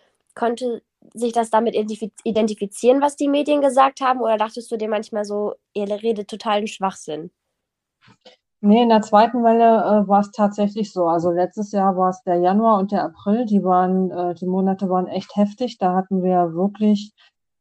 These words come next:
Speaker 2: mehr Patienten, als wir eigentlich versorgen können. Da mussten wir wirklich uns, äh, Intensivpersonal von den anderen Intensivstationen ausborgen, damit wir das irgendwie hinkriegen, ohne eben die Patienten zu gefährden.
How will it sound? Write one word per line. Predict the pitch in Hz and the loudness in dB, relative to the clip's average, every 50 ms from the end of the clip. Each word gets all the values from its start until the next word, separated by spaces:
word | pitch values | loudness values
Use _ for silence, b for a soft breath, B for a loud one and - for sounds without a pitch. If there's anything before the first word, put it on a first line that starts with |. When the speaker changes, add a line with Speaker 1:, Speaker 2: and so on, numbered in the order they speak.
| _ _ _ _ - | _ _ _ _ 0
Speaker 2:
mehr | 190 190 190 202 220 208 | 2 4 4 4 4 4
Patienten, | 214 220 208 214 - 208 202 208 208 208 214 | 2 2 2 2 2 4 4 4 4 2 2
als | 185 180 190 185 - | 0 0 0 -2 -2
wir | 196 180 | -2 0
eigentlich | 151 175 185 185 190 185 - | 0 0 -2 -4 -6 -10 -8
versorgen | - - 185 170 165 170 175 175 180 180 180 170 | -4 -4 -2 -2 0 2 2 2 2 0 -2 -8
können. | - - 196 190 208 226 254 285 294 285 247 208 - _ _ - | -6 -2 0 0 2 2 0 0 -2 -4 -6 -10 -14 _ _ -16
Da | 196 196 202 185 190 185 | -6 -2 0 2 2 2
mussten | 190 190 185 202 202 202 208 208 202 | 2 2 2 2 0 0 2 2 2
wir | 196 180 | 4 4
wirklich | 190 202 202 202 208 196 202 185 - | 2 0 0 0 -2 -2 -2 -4 -6
uns, | - 180 185 185 185 - - | -4 -2 -2 -2 -4 -6 -8
äh, | 175 - 180 185 180 175 160 160 | -8 -6 -4 -2 -2 -2 -4 -4
Intensivpersonal | 185 196 196 185 185 202 202 - - 208 196 190 180 185 185 185 185 | -4 -2 -2 0 2 0 0 0 2 2 2 4 4 4 4 2 2
von | - 196 180 | 2 0 0
den | 180 180 - | 0 0 0
anderen | 175 180 202 226 220 | 0 0 2 2 2
Intensivstationen | 190 156 175 - 190 170 - 180 170 - - 180 165 - 180 170 165 - | 0 -2 -4 -8 -8 -8 -8 -10 -14 -12 -12 -14 -10 -8 -8 -8 -6 -4
ausborgen, | 165 170 185 - _ - 170 170 180 185 196 | -4 -4 -6 -6 _ -2 0 0 2 2 2
damit | 190 175 170 175 180 - - | 2 2 0 -2 -4 -4 -2
wir | 185 180 175 | -2 -2 0
das | 175 170 175 - _ - - _ _ _ _ _ _ _ _ | 0 -2 -4 -4 _ -16 -20 _ _ _ _ _ _ _ _
irgendwie | - 180 190 208 208 202 208 202 190 | 2 4 4 4 4 4 4 4 6
hinkriegen, | 185 208 220 226 220 - - 220 214 202 202 | 8 6 6 4 2 0 2 4 4 6 4
ohne | 196 170 180 190 190 202 190 170 | 4 2 2 2 2 2 2 0
eben | 185 185 180 | 0 -2 -2
die | 185 185 | -2 -4
Patienten | 185 185 180 185 - 196 190 190 - 196 190 | -4 -6 -6 -4 -2 -4 -4 -4 -4 -8 -8
zu | - 190 175 | -8 -8 -8
gefährden. | 175 170 - - 185 185 185 196 214 240 269 | -8 -8 -6 -4 -2 -2 -2 -2 -2 -4 -6